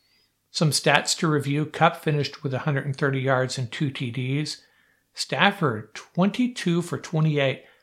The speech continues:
just six incompletions, pretty impressive. The Rams defense held the Giants, a hobbled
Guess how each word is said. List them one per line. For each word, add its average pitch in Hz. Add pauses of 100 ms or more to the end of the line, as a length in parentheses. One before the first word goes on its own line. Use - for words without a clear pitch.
(140)
just -
six -
incompletions, 139
pretty 131
impressive. 135 (540)
The 135
Rams 135
defense 135
held 131
the 127
Giants, 127 (320)
a 214
hobbled 123